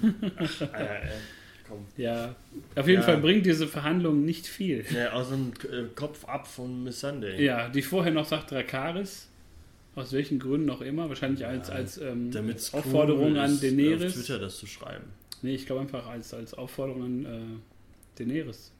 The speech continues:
Speaker 1: Das
Speaker 2: Und
Speaker 1: ist
Speaker 2: das hat die gehört hier hinten?
Speaker 1: Ja, keine Ahnung, wer hat sie mit Lippen gelesen?
Speaker 2: Und hier hinter den, hinter der Armee, äh, ist Drogon. Hier irgendwo sieht man ja dann das, sieht man ja da.
Speaker 1: Ja, ja, ja.
Speaker 2: Und hier sind, äh, was, dreißig Scorpions.
Speaker 1: Ja.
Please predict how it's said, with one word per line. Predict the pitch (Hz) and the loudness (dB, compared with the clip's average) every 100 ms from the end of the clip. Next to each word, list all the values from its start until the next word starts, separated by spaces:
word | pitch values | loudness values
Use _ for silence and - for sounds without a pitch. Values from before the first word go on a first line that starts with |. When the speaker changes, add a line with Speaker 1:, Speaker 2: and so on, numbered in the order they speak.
| - | -10
Speaker 1:
Das | 120 127 | -6 -4
Speaker 2:
Und | |
Speaker 1:
ist | 135 | 4
Speaker 2:
das | 185 | 4
hat | 190 | 6
die | |
gehört | 160 156 190 247 - | 6 6 8 6 4
hier | - 147 | 0 0
hinten? | 151 156 175 220 220 - - - - | 0 -2 -4 -6 -10 -20 -20 -20 -20
Speaker 1:
Ja, | - - | -18 -12
keine | 107 | -10
Ahnung, | 104 131 143 | -8 -4 -4
wer | 113 | -4
hat | 113 | -4
sie | 113 | -2
mit | 117 | -2
Lippen | 175 160 | 0 0
gelesen? | 143 110 110 120 120 - - - - - - | 0 -2 -4 -6 -10 -10 -8 -8 -8 -16 -10
Speaker 2:
Und | 131 131 | -6 2
hier | 135 | 4
hinter | 139 180 233 | 4 4 2
den, | 196 180 | 4 4
hinter | 175 202 | 2 2
der | 202 156 | 2 2
Armee, | 131 131 156 | 2 2 2
äh, | 107 127 - | 0 -4 -6
ist | 135 - | -8 -6
Drogon. | 160 208 127 117 190 220 - - - - - | -2 0 2 0 -4 -8 -18 -20 -20 -20 -8
Hier | 127 123 | -2 0
irgendwo | 120 123 123 123 | 0 -4 -4 -6
sieht | 139 | -6
man | 135 | -4
ja | 110 101 | -4 -4
dann | 90 | -6
das, | 98 98 - 104 | -8 -10 -14 -12
sieht | 107 | -10
man | 104 95 | -10 -10
ja | 92 | -8
da. | 95 | -2
Speaker 1:
Ja, | 156 | 2
ja, | 151 127 127 | 2 0 -4
ja. | 135 | -6
Speaker 2:
Und | 131 135 | -6 -4
hier | 170 | -2
sind, | 165 180 170 - | -2 -2 -4 -4
äh, | 143 147 147 131 | 0 2 0 -2
was, | 160 180 - - | -4 -4 -10 -10
dreißig | 156 147 190 - 196 - - | -2 2 2 0 -4 -6 -10
Scorpions. | - - 160 185 - 117 139 175 - - 135 | -16 -2 0 0 0 -4 -4 -6 -12 -12 -8
Speaker 1:
Ja. | 127 | -8